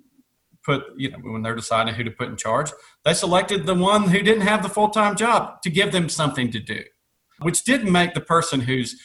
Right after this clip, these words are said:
full-time job was paperwork and attention to detail and, and making sure things happened on a regular schedule. Those were not within the, you know, th-, those were the kinds of skills that you need. And, and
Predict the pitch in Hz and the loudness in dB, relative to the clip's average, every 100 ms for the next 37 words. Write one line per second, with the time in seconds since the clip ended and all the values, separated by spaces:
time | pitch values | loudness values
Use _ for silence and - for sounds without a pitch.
0 | - _ 185 196 165 147 131 135 131 120 | -20 _ 2 4 4 4 6 6 4 2
1 | - - 175 175 120 104 87 - - 107 | -6 0 0 2 -4 -4 -8 -12 -12 -12
2 | 113 - 185 175 147 127 131 143 143 113 | -8 -2 0 0 0 0 2 2 0 -4
3 | 98 95 95 - - - - 120 147 180 | -4 -6 -10 -14 -20 -14 -6 0 2 2
4 | 156 - 151 - 151 139 139 139 135 110 | 0 0 -2 0 0 2 0 0 -2 -4
5 | 113 110 113 139 127 113 110 - 135 139 | -4 -4 -2 -2 -2 -4 -6 -2 -2 -2
6 | - - - _ _ _ 170 226 180 160 | -6 -10 -16 _ _ _ 0 2 0 4
7 | 170 156 143 139 147 147 131 120 123 120 | 4 2 0 -2 0 2 2 0 -4 -4
8 | 117 104 - - 135 - 165 240 233 160 | -2 -4 -6 -10 -12 0 2 4 2 -2
9 | 143 139 165 180 139 127 - 127 117 113 | -4 0 0 2 -2 -8 -6 -4 -4 -8
10 | 104 110 104 92 - - - _ _ - | -10 -10 -8 -10 -12 -16 -20 _ _ -10
11 | 160 147 139 143 | -4 -2 0 0